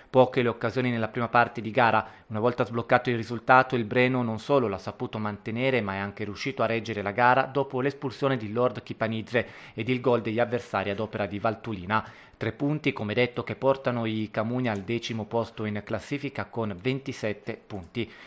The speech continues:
La vittoria però è stata ancora più importante dal momento che la società l'ha voluta dedicare a Faustino Laffranchi, ex Granata, e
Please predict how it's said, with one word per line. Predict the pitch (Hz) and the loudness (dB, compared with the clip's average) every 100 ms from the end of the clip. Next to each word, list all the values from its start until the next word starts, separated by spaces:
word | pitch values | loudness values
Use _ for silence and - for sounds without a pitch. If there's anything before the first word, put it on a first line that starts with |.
| - - | -14 -4
La | 110 | -4
vittoria | 107 - 120 113 113 | -4 0 2 2 0
però | 110 113 117 | -2 0 2
è | 113 104 | 2 0
stata | 120 113 | -4 -2
ancora | 110 131 120 | -2 0 0
più | - | 0
importante | 107 107 101 120 120 120 127 | -8 -8 -4 -2 -2 -4 -4
dal | 98 | -4
momento | 92 113 113 113 | -4 -6 -6 -6
che | 107 | -4
la | 98 | -6
società | - - 107 120 | -6 -12 0 4
l'ha | 120 | 4
voluta | 101 110 117 107 | 0 -6 -6 -6
dedicare | 101 104 117 110 | -6 -4 0 0
a | |
Faustino | 107 104 - 117 107 | 0 -6 -10 -6 -4
Laffranchi, | 98 - 120 110 - - | -6 2 2 2 -4 -10
ex | 117 110 - | -6 -6 -8
Granata, | - 95 117 120 123 117 - | -10 -6 -2 0 2 0 -4
e | - | -10